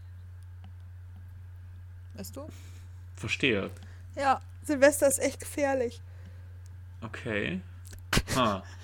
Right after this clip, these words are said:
Speaker 2: Ich
Speaker 1: Ja.
Speaker 2: möchte darüber nicht weiter nachdenken.
Speaker 1: Okay,
Speaker 2: Äh,
Speaker 1: cool.
Speaker 2: hast, hast du noch was? Äh, sonst würde ich sagen.
Speaker 1: Ähm, nö, ich glaube, ich glaub, das war's.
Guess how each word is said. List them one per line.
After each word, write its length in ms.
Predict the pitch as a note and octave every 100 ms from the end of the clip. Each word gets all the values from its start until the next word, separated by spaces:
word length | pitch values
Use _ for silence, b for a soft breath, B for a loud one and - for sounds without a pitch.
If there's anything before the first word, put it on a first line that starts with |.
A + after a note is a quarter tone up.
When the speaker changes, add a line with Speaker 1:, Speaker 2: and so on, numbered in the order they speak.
| B B B B - - - - - - - - -
Speaker 2:
Ich 40 |
Speaker 1:
Ja. 60 | C3+
Speaker 2:
möchte 180 | C#3 D3
darüber 180 | C#3+
nicht 160 | C3 -
weiter 160 | C3 B2
nachdenken. 540 | A2+ - - F#2 G#2
Speaker 1:
Okay, 260 | G#2 C#4 C4
Speaker 2:
Äh, 180 | A#3+ B3
Speaker 1:
cool. 60 | A3
Speaker 2:
hast, 220 | - - B2+
hast 180 | D3+
du 40 | E3
noch 180 | G#3 -
was? 360 | B3+ - -
Äh, 220 | C3+ C#3
sonst 420 | C3 C3 C3+ - -
würde 120 | A#2+
ich 80 | A#2+
sagen. 220 | G#2+ A#2 F#3+ - -
Speaker 1:
Ähm, 560 | G#3 G3+ F#3+ F#3 F#3+ -
nö, 400 | A3+ A3+ D#4+ A3+ -
ich 120 | -
glaube, 520 | G#3+ A3+ A#3+ B3+ B3
ich 200 | G3 - - - -
glaub, 180 | G#3+ A3+
das 180 | -
war's. 500 | - A3 G3 F#3 -